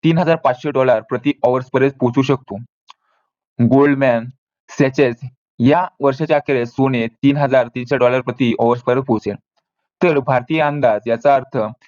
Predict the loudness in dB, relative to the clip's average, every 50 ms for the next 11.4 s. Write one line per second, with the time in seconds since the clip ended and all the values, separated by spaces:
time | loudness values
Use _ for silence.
0 | _ _ 0 0 0 0 -2 -6 -8 -6 -4 -2 -2 0 2 0 2 2 2 0
1 | 0 -2 -10 _ _ _ _ -4 -4 -2 0 0 0 2 2 0 0 -2 0 -2
2 | -2 -2 -2 -4 -4 -2 0 0 -2 -4 -4 -2 0 0 0 0 -4 _ -4 -4
3 | -4 0 0 -2 -2 -2 -2 -4 -2 -4 -4 -2 -2 -2 0 0 -4 -2 -2 -4
4 | -2 -2 -2 -4 -4 -6 -6 -10 -10 -10 -12 _ _ _ _ _ _ -20 _ _
5 | _ _ _ _ -2 -2 -2 -2 -2 -2 0 0 0 0 0 0 2 0 0 -2
6 | -4 -6 -4 -2 -4 -2 -2 -2 -4 -4 -4 -2 -2 -4 -4 -4 -6 -10 -10 -8
7 | -8 -8 -4 -2 -2 -2 0 0 0 0 0 -4 -6 -8 -6 -6 -6 -6 -6 -4
8 | -2 -2 0 2 2 0 0 0 -4 -6 -6 -4 -4 -2 -2 -2 -4 -2 -2 -2
9 | -2 -2 -4 -6 -10 -6 -4 -4 -4 -4 -6 -8 _ _ _ _ _ -2 0 0
10 | 2 2 0 -2 -2 -2 -2 -2 -2 -2 -4 -6 _ _ _ _ _ _ -4 0
11 | 0 2 0 0 -4 -8 -18